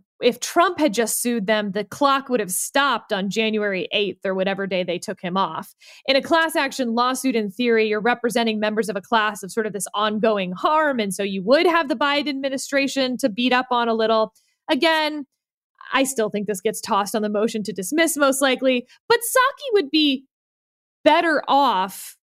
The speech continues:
if she would like to see that lawsuit get dismissed, to be a little more thoughtful about what she's saying from the podium. Um, and I re-,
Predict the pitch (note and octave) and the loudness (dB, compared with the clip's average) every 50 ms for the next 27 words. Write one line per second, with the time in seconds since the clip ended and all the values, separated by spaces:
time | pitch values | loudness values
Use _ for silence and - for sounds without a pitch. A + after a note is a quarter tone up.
0 | _ _ - - B3+ - - - C#4+ C4 A#3+ G#3+ G#3 A3 B3+ A#4 B4 - - E4 | _ _ -4 -2 -2 0 2 2 4 4 4 2 2 2 2 2 2 2 0 -2
1 | - - C4 A#3+ G#3+ G3+ F3+ - G#3 G3+ G#3 G3+ - A#3+ A#3 F#3 - A3 G#3+ A3 | 0 0 -2 0 0 0 0 0 0 0 0 -2 -4 -6 -6 -4 -2 -4 -4 -4
2 | G#3+ G3+ - - G#3+ G#3+ G3+ G3 G3 - - - - _ _ _ _ - - D#4 | -6 -8 -6 -4 -2 -2 -2 -2 -4 -6 -10 -12 -14 _ _ _ _ -2 -2 2
3 | A#3 F4 F#4 F#4 E4+ C#4+ C4 E4+ G#4+ A#4+ A#4+ B4 A#4+ A#4 G4+ G#4 G4+ G4+ - - | 4 4 4 4 2 2 4 4 4 4 4 4 2 2 2 2 0 0 0 0
4 | E4+ D4 C#4+ - - A#3 A#3 A3 G#3+ G#3 G3+ A3+ A3+ A3 - A#3+ A3 F#3 - A#3 | 0 0 0 0 -2 -2 -2 0 0 0 0 0 -2 -2 -4 -8 -6 -4 -2 -2
5 | A3 G#3+ G#3+ G3 - A3+ G#3+ F#3+ F#3 F#3+ A3+ B3+ C#4+ C#4+ B3 F#3+ D#3+ D3+ D#3+ E3 | -2 -2 -2 -4 -4 -4 -4 -4 -6 0 2 2 2 2 2 0 -2 -4 -6 -10
6 | F3+ _ _ _ _ - - - A#3+ A3+ G#3 - B3 A#3+ A#3 A#3 G#3+ C4 - - | -12 _ _ _ _ -10 -2 0 0 0 0 0 0 0 0 0 0 -2 -2 -2
7 | A#3 A3+ | -2 -4